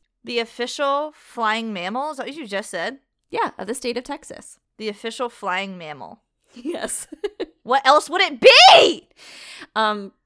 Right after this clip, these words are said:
Speaker 2: I guess official mammal, but they didn't wanna, like, commit and have
Speaker 1: Yeah.
Speaker 2: it be, like, the official mammal. So they're like, "Uh,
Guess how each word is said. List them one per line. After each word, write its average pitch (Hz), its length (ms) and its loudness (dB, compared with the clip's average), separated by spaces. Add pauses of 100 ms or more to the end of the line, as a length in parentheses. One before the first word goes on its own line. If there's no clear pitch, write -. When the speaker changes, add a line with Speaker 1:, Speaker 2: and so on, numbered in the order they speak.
(140)
Speaker 2:
I 208 80 -2
guess 202 180 -6
official 294 360 -14
mammal, 208 360 -16
but 226 140 -18
they 214 80 -10
didn't 220 220 -10
wanna, 214 180 -10
like, 202 180 -10
commit 180 420 -14 (120)
and 208 100 -14
have 311 220 4
Speaker 1:
Yeah. 208 80 -2
Speaker 2:
it - 20 -10
be, 180 80 -10
like, 165 240 -12
the 202 80 -8
official 247 420 -2
mammal. 160 300 -10
So 202 180 -14
they're 202 120 -10
like, 208 200 -10
"Uh, - 40 -8